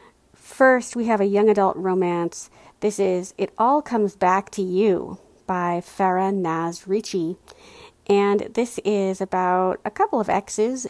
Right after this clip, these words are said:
who have to revisit their past relationships when, I'm sorry, their past relationship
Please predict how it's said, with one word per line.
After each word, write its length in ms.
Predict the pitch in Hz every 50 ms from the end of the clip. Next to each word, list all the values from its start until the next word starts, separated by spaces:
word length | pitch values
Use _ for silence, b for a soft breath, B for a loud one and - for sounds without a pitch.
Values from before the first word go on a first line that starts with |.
| -
who 160 | - 240 233 226
have 280 | 202 240 269 311 - -
to 200 | - 285 269 240
revisit 640 | 226 254 262 233 180 190 190 185 180 - - -
their 140 | - 185 185
past 420 | - - - 185 185 190 - - -
relationships 800 | 175 180 214 - 415 - 254 220 190 - 196 190 185 - - - B B B B B B
when, 440 | B 190 196 220 240 240 233 220 -
I'm 100 | - 214
sorry, 240 | 196 - 175 180 180
their 100 | 180 180
past 300 | - - 220 214 - -
relationship 840 | 196 180 185 185 175 - 180 156 - - - 294 277 190 - -